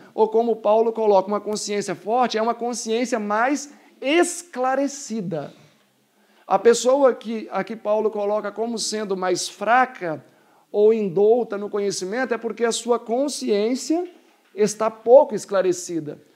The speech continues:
E primeiro aos Coríntios oito deixa isso tão claro, e é maravilhoso ver que ele fala assim, eh, Paulo apresenta a ideia de que aqueles que não comem ou que comem com consciência do ídolo e peca, a consciência deles era,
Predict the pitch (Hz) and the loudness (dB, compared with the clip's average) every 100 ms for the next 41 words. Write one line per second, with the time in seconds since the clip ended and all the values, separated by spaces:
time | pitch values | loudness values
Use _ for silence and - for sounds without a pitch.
0 | _ _ _ _ - 202 220 220 254 247 | _ _ _ _ -14 -4 0 4 4 4
1 | - 226 240 214 180 208 254 220 220 226 | 4 2 2 -6 -4 -2 -2 0 0 2
2 | 220 208 208 262 269 - 214 254 262 208 | -2 -2 -4 -4 -4 -2 2 4 4 0
3 | 165 - 202 208 220 214 214 208 - 196 | -2 -6 -16 -12 0 2 2 -4 -10 -2
4 | 202 190 196 202 180 247 262 262 233 233 | 2 2 2 0 2 6 6 6 -2 0
5 | 226 226 226 226 247 240 233 190 135 - | 0 0 2 4 4 2 -2 -2 -4 -12
6 | _ _ _ _ _ _ 185 - 208 240 | _ _ _ _ _ _ -10 2 8 10
7 | 269 254 208 240 240 214 220 262 247 - | 10 8 8 6 4 2 4 4 2 -2
8 | 240 226 - 269 330 311 226 - 233 220 | 0 -2 -4 -4 0 0 -2 -8 -8 -6
9 | 240 330 339 233 226 214 185 170 - 240 | -4 -2 -2 0 2 2 2 -4 0 0
10 | 247 - 226 254 233 220 220 220 220 190 | 0 -6 -4 -2 -2 -4 -4 -4 -4 -4
11 | 208 220 220 196 208 214 185 180 - 269 | -4 -2 -4 -4 -4 -4 -4 -6 6 8
12 | 294 202 - _ _ _ _ _ _ 208 | 8 2 -8 _ _ _ _ _ _ -4
13 | 254 277 277 285 269 262 262 254 | -2 -2 -2 0 0 0 4 4